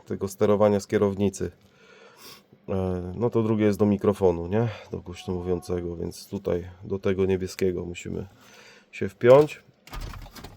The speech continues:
No i tu mamy tą kostkę.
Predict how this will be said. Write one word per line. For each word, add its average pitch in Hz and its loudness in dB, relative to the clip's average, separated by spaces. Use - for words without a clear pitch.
No 101 2
i 120 -2
tu 123 0
mamy 107 8
tą 98 -2
kostkę. 160 8